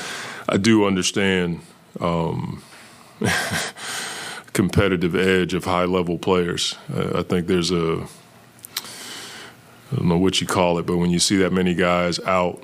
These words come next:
um, you kn-, human nature,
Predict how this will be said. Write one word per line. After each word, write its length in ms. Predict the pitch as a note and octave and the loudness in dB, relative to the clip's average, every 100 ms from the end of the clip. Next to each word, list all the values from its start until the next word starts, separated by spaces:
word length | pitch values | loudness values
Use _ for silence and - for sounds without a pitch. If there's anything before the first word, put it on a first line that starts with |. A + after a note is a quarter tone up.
| - - - | -20 -16 -8
um, 580 | - E2+ G1+ G1+ F#2 - - - - - | -4 -2 0 -2 -4 -6 -10 -20 -20 -10
you 280 | - F2+ F2+ | -2 2 2
kn-, 180 | F#2 - - - - | 0 -4 -10 -20 -6
human 380 | - A#2+ G2 F#2 | 2 4 4 4
nature, 480 | G2 F2+ F#2 E2 | 4 2 0 -4